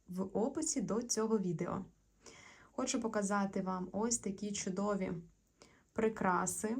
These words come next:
Це срібне кільце дев'ятсот двадцять п'ятої проби. Ось такий розкішний тигр з зеленими очима,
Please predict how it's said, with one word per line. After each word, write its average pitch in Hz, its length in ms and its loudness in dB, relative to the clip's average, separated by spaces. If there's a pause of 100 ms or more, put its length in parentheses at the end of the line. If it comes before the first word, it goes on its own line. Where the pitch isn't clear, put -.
(800)
Це 208 340 2
срібне 190 720 2 (120)
кільце 208 640 2
дев'ятсот 214 460 6
двадцять 196 380 2
п'ятої 190 360 2
проби. 190 580 2 (400)
Ось 220 260 4
такий 202 240 2
розкішний 196 640 2
тигр 196 560 2 (640)
з 190 100 2
зеленими 202 640 4
очима, 196 800 2